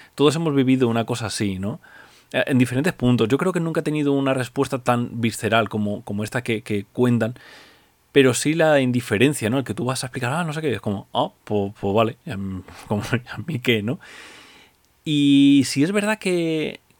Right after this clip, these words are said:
que, que hay alguna vez que lo, que he comentado en público que juego el rol y de repente veo que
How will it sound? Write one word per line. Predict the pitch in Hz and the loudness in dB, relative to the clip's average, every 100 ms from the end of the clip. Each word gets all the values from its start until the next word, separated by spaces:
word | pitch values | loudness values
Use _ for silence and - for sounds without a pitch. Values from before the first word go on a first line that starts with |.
| - | -20
que, | - 139 127 127 123 120 120 120 | 0 2 4 4 2 2 0 0
que | 120 117 | 2 4
hay | 127 | 4
alguna | 139 143 139 | 2 2 0
vez | 131 | 0
que | 147 123 | 0 2
lo, | 120 120 - | 4 2 0
que | 120 | -2
he | |
comentado | 135 135 131 127 | 0 0 2 2
en | 127 | 2
público | 131 120 117 | -2 -4 -4
que | 117 | -6
juego | 107 120 120 123 | -4 0 4 4
el | 117 | 4
rol | 120 - | 2 0
y | 113 | -4
de | 107 | -2
repente | 110 113 127 | -2 -2 0
veo | 127 123 | 0 0
que | 123 113 | 0 0